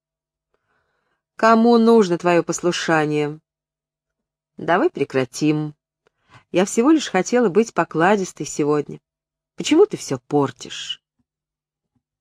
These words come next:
«Соберемся и поедем». «Куда?» «Куда угодно. В кафе, например, будь оно неладно».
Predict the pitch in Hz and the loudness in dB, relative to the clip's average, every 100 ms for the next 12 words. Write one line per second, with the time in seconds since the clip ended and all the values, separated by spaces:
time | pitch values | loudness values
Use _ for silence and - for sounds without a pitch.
0 | _ - 151 139 156 208 - 180 139 127 | _ -6 -2 0 2 2 0 -6 -4 -4
1 | 113 127 151 156 _ _ _ _ _ _ | -2 -2 -4 -16 _ _ _ _ _ _
2 | _ _ _ _ - 262 202 180 190 196 | _ _ _ _ 0 0 2 2 2 0
3 | _ _ _ _ _ _ _ _ _ _ | _ _ _ _ _ _ _ _ _ _
4 | _ _ _ - 247 330 320 135 131 120 | _ _ _ -2 4 6 4 4 2 2
5 | 139 139 - _ _ _ _ - - 135 | -4 -4 -12 _ _ _ _ -10 -4 -4
6 | - 156 170 160 160 165 156 151 127 143 | 0 0 2 0 0 0 0 -2 -4 -4
7 | 143 143 139 139 139 131 127 120 123 | -2 -4 -2 -2 -2 -4 -4 -8 -14